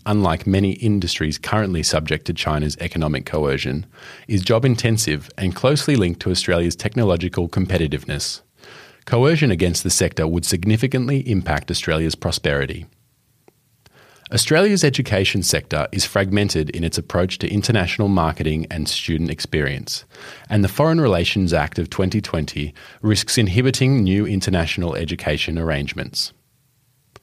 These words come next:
The Australian government has no mechanism to coordinate efforts to diversify education export markets or cohesively promote Australian education. This makes the sector more exposed to coercion.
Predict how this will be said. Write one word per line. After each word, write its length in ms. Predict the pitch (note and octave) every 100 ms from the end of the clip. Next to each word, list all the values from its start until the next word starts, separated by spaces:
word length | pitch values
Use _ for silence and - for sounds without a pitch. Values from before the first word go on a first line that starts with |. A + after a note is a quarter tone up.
| _ _
The 60 | C#3
Australian 480 | A#2 D#3+ F3+ F#3+ C#3
government 380 | E2 E2+ F2
has 200 | - F2+
no 220 | G#2 G#2 A#2+
mechanism 560 | G#2 G2 F2+ C#2+ D2 D2+
to 120 | F2
coordinate 560 | - G2 A2+ A#2+ A#2
efforts 400 | F2 E2 D2+ -
to 140 | - F#2+
diversify 640 | F2+ G2+ G#2 A2 G#2+ F2+
education 640 | G2+ G#2+ C3+ F2+ E2+ - D#2+ -
export 460 | F2+ - D#2+ D#2
markets 480 | D2 C2+ D2 D2+ - - - -
or 120 | A2
cohesively 640 | G2+ G2+ E2+ B2 D3+ C3+ C#3
promote 340 | C#3 A#2+ D#2+ -
Australian 480 | F2 - D#2+ D#2+ D#2
education. 720 | D2+ E2+ F#2 F#2 - C2+ - _ _ _ _ - - _
This 200 | - D3
makes 300 | B2 F2+ F2
the 80 | G2
sector 400 | - F#2+ - E2
more 340 | D#2 F2 G2 G#2
exposed 600 | A2 - D#2 D2+ D#2 -
to 80 | E2+
coercion. 680 | - F2+ D#2+ C#2 C2+ B1